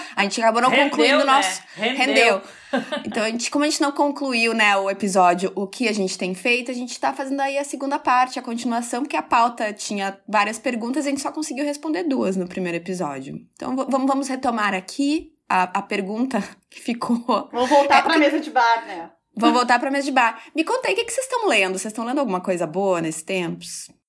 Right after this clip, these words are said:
Speaker 3: Gente, assim, eu já falei isso que, eh, o ano passado eu botei o nome dos livros num potinho e tirei, né? Já expliquei.
Speaker 1: Isso.
Speaker 3: Então eu tinha que ler em abril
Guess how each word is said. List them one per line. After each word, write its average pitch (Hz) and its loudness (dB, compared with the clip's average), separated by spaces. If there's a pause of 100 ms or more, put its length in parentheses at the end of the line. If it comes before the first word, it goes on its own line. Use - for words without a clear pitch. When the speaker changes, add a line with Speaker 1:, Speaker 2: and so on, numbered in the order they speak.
(520)
Speaker 3:
Gente, 277 0
assim, 285 -4
eu 226 -2
já 240 -2
falei 277 0
isso - -12
que, 247 -8
eh, 226 -6
o 226 -4
ano 220 -6
passado 233 0
eu 233 2 (200)
botei 220 -4
o 226 -2
nome 226 -8
dos 226 -12
livros 247 -6
num 247 -6
potinho 254 -2
e 269 -4
tirei, 247 -2
né? 185 -6
Já 220 -4
expliquei. 220 -4
Speaker 1:
Isso. - -6
Speaker 3:
Então 269 2
eu 311 2
tinha 302 0
que 320 -8
ler 240 -2
em 226 -10
abril 226 -2